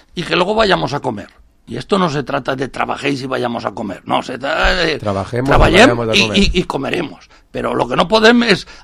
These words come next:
Speaker 1: ha dit el padre prior que trabajéis y luego
Speaker 2: Vale,
Speaker 1: vayamos
Speaker 2: i
Speaker 1: a
Speaker 2: el
Speaker 1: comer.
Speaker 2: padre prior què diu? Que és
Speaker 1: Que
Speaker 2: Fernando Ross.
Speaker 1: trabajemos,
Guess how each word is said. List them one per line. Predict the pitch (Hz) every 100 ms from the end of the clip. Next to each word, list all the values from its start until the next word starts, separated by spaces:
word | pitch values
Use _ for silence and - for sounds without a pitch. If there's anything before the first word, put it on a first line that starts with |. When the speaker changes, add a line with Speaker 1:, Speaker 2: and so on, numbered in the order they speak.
| -
Speaker 1:
ha |
dit | 180 226
el | 233
padre | - 214 214
prior | 170 202 247 214
que | 202
trabajéis | 190 190 185 - 302 311 -
y | 185
luego | 185 233
Speaker 2:
Vale, | 240 196
Speaker 1:
vayamos | 110 -
Speaker 2:
i |
Speaker 1:
a | 127
Speaker 2:
el |
Speaker 1:
comer. | 147
Speaker 2:
padre | 143 151 160
prior | 151 143 151 139
què | 139
diu? | 117 104 87 78 - -
Que | -
és | 117
Speaker 1:
Que | -
Speaker 2:
Fernando | 110 110
Ross. | 110
Speaker 1:
trabajemos, | - 95 101 240 247 233 175